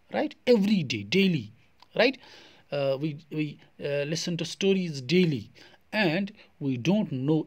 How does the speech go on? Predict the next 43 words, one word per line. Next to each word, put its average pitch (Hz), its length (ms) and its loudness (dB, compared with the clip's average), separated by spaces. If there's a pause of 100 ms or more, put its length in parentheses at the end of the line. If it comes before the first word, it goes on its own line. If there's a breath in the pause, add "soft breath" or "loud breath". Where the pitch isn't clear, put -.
anything 123 460 -10
about 113 340 -2 (240)
our 101 160 -10
state। - 500 -12
और 131 80 -8
दादाजी 131 400 -8
ने 147 100 -10
कहा 175 220 -10
कि 196 180 -12
हम 196 240 -6
अपनी, 247 320 -6 (320 loud breath)
जो 170 80 -4
अपनी, 170 360 -6
अ, 165 140 -10 (400)
रियासत 135 560 -4
है, 226 220 -6
जो - 360 -14
कि 139 80 -6
आज 143 300 -6
यू-, 156 320 -14
यूनियन 139 300 -4
टेरिटरी 151 460 -8
है, 190 180 -12 (560 loud breath)
इसके 220 260 -2
बारे 123 320 2
में 135 140 -8
हम 180 260 -4 (180)
कुछ - 200 -4
नहीं 143 200 0
जानते। 110 500 -8
हमारी 135 340 -8
जो, 143 280 -8 (340 loud breath)
अ, 127 360 -2 (560 loud breath)
जो 127 220 -10
यूनाइ-, 123 420 -8
यूनियन 135 400 -6
टेरिटरी 135 380 -8
है, 233 140 -6
that 127 140 -6
is 143 100 -8
जे 117 180 -2
एंड 117 200 0
के। 101 200 -10